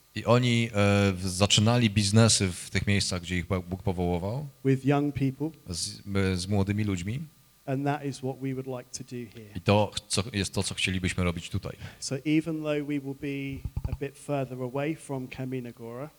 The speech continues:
Speaker 1: Tak więc nawet jeżeli będziemy nieco z dala od Kamiennej Góry,
Speaker 2: we will be here a lot.
Speaker 1: to będziemy tutaj, e, często.
Speaker 2: Because God is going to do a new thing.
Speaker 1: Ponieważ Bóg powołuje do życia nowe rzeczy.
Speaker 2: Two years ago,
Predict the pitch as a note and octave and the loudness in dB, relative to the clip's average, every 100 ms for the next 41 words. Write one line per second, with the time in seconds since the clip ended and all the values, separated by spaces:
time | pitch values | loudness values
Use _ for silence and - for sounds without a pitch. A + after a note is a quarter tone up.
0 | - F#2+ G2+ - A2 G#2+ G2+ G#2 G#2 G2+ | -10 -6 -6 -2 -2 0 -2 -2 -2 0
1 | G#2+ G#2 G2+ G2+ G2 G2 F#2 F2 G2+ G#2 | 0 0 0 0 0 -2 -4 -4 0 2
2 | F#2+ F2 - F2+ F2+ E2+ E2+ F2 D2+ C3+ | 0 -2 -6 -8 -4 -2 0 0 -2 -8
3 | C3 _ A#2+ C3+ C#3 C3+ C#3 A#2 C3+ B2+ | -12 _ -8 -6 -4 -4 -4 -2 -2 -2
4 | B2 A2+ - - - _ - - E2+ F#2 | -6 -10 -14 -16 -18 _ -12 -6 -2 0
5 | F#2+ F2+ F2 F2+ E2+ E2 - - D#2+ D#2+ | 0 0 0 0 0 -4 -10 -8 -6 -4
6 | D#2+ - D#2+ - - _ _ _ _ _ | -6 -4 -4 -6 -10 _ _ _ _ _
7 | _ _ _ _ B2 B2+ B2 - C3+ C3 | _ _ _ _ -14 -12 -10 -4 -4 -4
8 | C3 C3+ A#2+ C3 C3 A#2+ - A#2+ B2 B2+ | -6 -16 -14 -10 -10 -12 -16 -16 -16 -14
9 | B2+ A#2 B2 B2 B2+ - G#2+ - - F2 | -14 -14 -14 -14 -14 -16 -18 -20 -10 -6
10 | F2 E2+ E2+ F#2+ - _ _ - F#2 F#2+ | -2 -2 0 -2 -4 _ _ 4 6 6
11 | G2+ A#2+ G2+ E2+ E2 E2+ E2 E2 F2+ F2+ | 6 4 4 2 -4 -2 -2 2 2 2
12 | E2+ D#2 D2 - - - _ - D#3 D3+ | 2 -2 -6 -8 -12 -20 _ -2 0 2
13 | D3+ D3 C3+ C3 | 0 -2 -4 -8